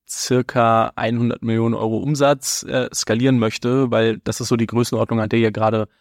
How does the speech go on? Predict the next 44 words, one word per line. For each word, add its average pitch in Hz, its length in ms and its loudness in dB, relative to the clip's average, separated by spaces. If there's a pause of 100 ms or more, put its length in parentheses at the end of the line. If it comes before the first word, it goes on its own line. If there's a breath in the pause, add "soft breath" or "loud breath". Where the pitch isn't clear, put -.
(260)
kratzt. - 460 -2
Ich - 120 -6
weiß 110 180 2
nicht, 110 140 -2
ob 104 100 0
ihr 104 80 0
sie 104 80 -2
geknackt 107 340 -2
habt 101 120 -6
oder 107 120 0
nicht, 117 160 0
ist - 100 -6
jetzt - 160 -6
auch - 140 -8
gerade 113 240 2
für - 120 -8
die 107 80 -2
Frage 120 340 2
nicht 113 140 -2
wichtig. 131 320 -2 (460 soft breath)
Ihr 113 100 -2
seid 117 180 2
richtig 147 240 0
groß 131 260 -4
geworden, 120 560 0
ihr 110 80 -2
habt 104 160 -6
irgendwie 113 200 0
zweihundertfünfzig 120 600 -2
Leute 113 540 2
circa 113 380 2
in 113 120 -2
der 110 120 0
Firma, 131 360 2
ihr 110 120 2
habt - 280 -6
da - 80 2
einiges, 120 560 0
äh, 110 380 -4
skaliert 110 360 -2
über 113 120 -4
die 107 80 -2
letzten 110 260 -2
Jahre. 127 420 2